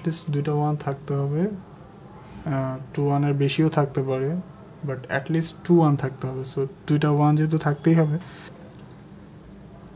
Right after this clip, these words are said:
দুইটা ওয়ান দিয়ে দিই আমরা।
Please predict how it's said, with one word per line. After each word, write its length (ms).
দুইটা 240
ওয়ান 360
দিয়ে 160
দিই 160
আমরা। 300